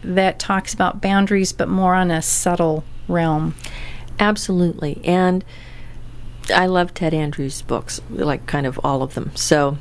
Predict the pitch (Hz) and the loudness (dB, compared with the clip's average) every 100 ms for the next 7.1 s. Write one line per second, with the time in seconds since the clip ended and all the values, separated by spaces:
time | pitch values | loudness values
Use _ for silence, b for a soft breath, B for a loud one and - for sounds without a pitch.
0 | - - 151 139 - 151 156 160 143 143 | -6 -2 0 0 0 0 2 0 0 -2
1 | 139 139 139 135 143 135 - - - 147 | 0 -2 0 0 0 -2 -4 -6 -2 0
2 | 123 - B B B B B - 180 175 | 0 -2 B B B B B 2 4 4
3 | 180 190 180 254 262 302 269 214 185 180 | 4 2 2 0 2 2 2 4 4 2
4 | - - 170 170 165 - - - 180 170 | 0 2 2 2 0 -2 -6 -2 0 2
5 | 170 170 180 185 190 180 - 151 139 131 | 2 0 2 2 2 0 -2 -2 0 0
6 | - 185 - - 294 311 - - 139 110 | 2 2 -2 0 0 0 -2 -2 -2 -2